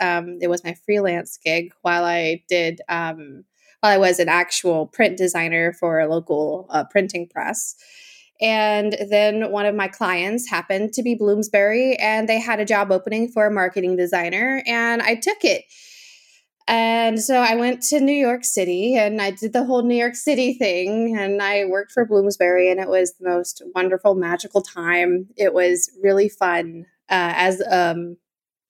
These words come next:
as a nerd for all things publishing and books, it was the coolest experience. And then, um,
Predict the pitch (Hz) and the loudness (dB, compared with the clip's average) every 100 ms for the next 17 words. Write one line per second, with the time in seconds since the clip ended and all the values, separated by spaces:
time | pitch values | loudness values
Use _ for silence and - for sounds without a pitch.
0 | _ _ _ - 220 214 214 196 196 196 | _ _ _ -2 2 4 6 6 6 4
1 | 202 175 180 185 185 - 175 180 180 185 | 2 0 0 0 -2 -2 0 0 2 0
2 | 175 160 165 170 165 165 - 180 151 156 | 0 -2 -4 0 -2 -4 -2 0 0 -2
3 | 160 - - - - - _ _ - 180 | -6 -8 -14 -20 -20 -20 _ _ 0 2
4 | 175 170 170 - 185 175 170 165 - 170 | 2 0 -2 -4 0 2 0 -4 -8 -6
5 | 170 - 165 156 156 160 139 - - - | -6 -6 -4 -4 -2 -4 -4 -10 -18 -20
6 | _ _ _ _ _ _ _ _ - 190 | _ _ _ _ _ _ _ _ -4 0
7 | 190 196 202 202 - 240 214 214 214 214 | 0 0 0 -2 0 2 4 4 2 2
8 | 214 208 - 196 196 190 185 190 190 | 0 -4 -4 -2 0 0 0 -2 -4